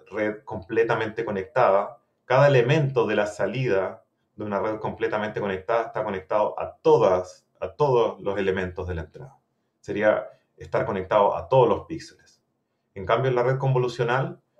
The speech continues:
cada elemento de la salida está conectado solamente a este cuadrado de cinco por cinco en la imagen de entrada. Em, eso entonces,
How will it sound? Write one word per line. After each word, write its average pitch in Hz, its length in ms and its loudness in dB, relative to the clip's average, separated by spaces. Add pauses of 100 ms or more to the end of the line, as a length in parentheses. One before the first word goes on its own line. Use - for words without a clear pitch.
(140)
cada 131 220 6
elemento 135 420 4
de 143 60 0
la 135 80 0
salida 135 480 2
está - 240 -2
conectado 117 460 2
solamente 139 880 0 (280)
a 110 360 2
este 117 280 -2
cuadrado 117 560 4
de 107 80 -14
cinco 113 320 -8
por 104 140 -4
cinco 135 540 -6
en 101 100 -8
la 101 60 -2
imagen 95 340 -6
de 87 60 -10
entrada. - 400 -18 (1080)
Em, 80 600 -10 (380)
eso 135 300 0
entonces, 135 600 2